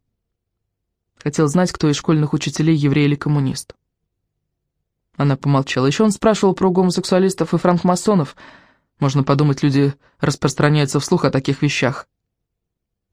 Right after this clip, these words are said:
"И ты сказала ему, что не знаешь?"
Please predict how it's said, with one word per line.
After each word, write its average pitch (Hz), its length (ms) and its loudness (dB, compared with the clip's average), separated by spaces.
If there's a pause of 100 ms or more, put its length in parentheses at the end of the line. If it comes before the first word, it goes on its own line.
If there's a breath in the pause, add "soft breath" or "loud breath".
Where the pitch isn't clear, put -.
(840)
"И 165 100 2
ты 330 120 2
сказала 359 380 2
ему, 349 160 4
что 359 160 0
не 359 120 4
знаешь?" 180 500 0